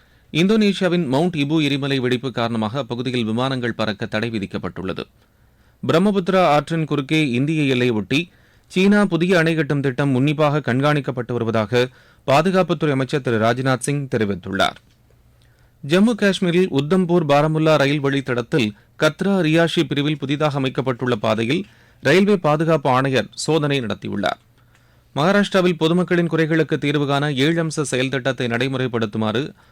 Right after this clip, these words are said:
அம்மாநில முதலமைச்சர் திரு தேவேந்திர பட்னவிஸ் அதிகாரிகளுக்கு உத்தரவிட்டுள்ளார். சென்னையை அடுத்த முட்டுக்காடு படகு இல்லத்தில் ஐந்து கோடி ரூபாய் செலவில் அமைக்கப்பட்டுள்ள மிதவை படகு உணவகத்தை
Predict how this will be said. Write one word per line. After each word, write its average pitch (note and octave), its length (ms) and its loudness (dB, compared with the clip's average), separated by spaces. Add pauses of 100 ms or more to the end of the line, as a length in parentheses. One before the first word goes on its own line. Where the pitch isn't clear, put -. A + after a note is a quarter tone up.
(140)
அம்மாநில F3+ 440 2
முதலமைச்சர் D#3+ 420 0
திரு D3 160 0
தேவேந்திர C#3+ 400 0
பட்னவிஸ் B2 600 -2
அதிகாரிகளுக்கு C3+ 800 -2
உத்தரவிட்டுள்ளார். G2 680 -4 (880)
சென்னையை A#3 380 2
அடுத்த G3+ 260 2
முட்டுக்காடு F3 480 2
படகு D#3 300 0
இல்லத்தில் D3+ 340 0
ஐந்து D3 260 0
கோடி D3+ 180 -2
ரூபாய் C3+ 220 0
செலவில் B2+ 320 -2
அமைக்கப்பட்டுள்ள A#2+ 600 -2
மிதவை C3+ 340 0
படகு C3 380 -2
உணவகத்தை A#2+ 600 -4